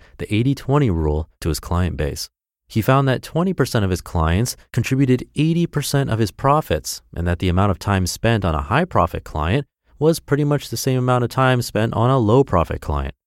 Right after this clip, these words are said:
In other words, he was dividing his time equally over the number of tasks that he does, while only twenty percent of those items contributed eighty percent of his results. So he drew a line on his list of clients under those who represented the top twenty percent,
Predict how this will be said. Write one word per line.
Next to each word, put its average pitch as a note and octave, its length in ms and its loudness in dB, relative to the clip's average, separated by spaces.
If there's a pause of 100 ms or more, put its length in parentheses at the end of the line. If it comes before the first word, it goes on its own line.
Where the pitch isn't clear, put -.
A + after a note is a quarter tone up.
(340)
In E2+ 100 -4
other C3 160 4
words, F#2+ 320 2 (280)
he - 80 -4
was G2 80 0
dividing A#2+ 340 2
his B2 80 2
time G2+ 320 0
equally G2+ 540 2
over F#2 200 0
the F#2+ 120 2
number F#2+ 240 2
of D#2+ 100 -2
tasks - 460 -2
that F2+ 160 -2
he D#2+ 100 -2
does, A#2+ 420 4 (380)
while C3+ 240 2
only C3+ 220 2
twenty C#3 260 -2
percent D#3 340 0
of D3+ 60 2
those G#2 180 4
items A2+ 300 2
contributed B2 640 -2
eighty C3+ 300 2
percent A2+ 640 0 (220)
of F#2 100 0
his E2+ 160 -2
results. G2+ 540 2 (560)
So F#2 140 2
he F#2+ 80 6
drew G2+ 220 4
a G#2 40 6
line F#2+ 340 4
on F#2 100 2
his E2 140 0
list G2 220 -2
of - 80 -8
clients G2+ 440 2
under E2 200 0
those F#2 300 2
who F2+ 120 0
represented F2+ 480 0
the D#2+ 100 -2
top - 280 -2
twenty G2 280 -4
percent, A2 600 0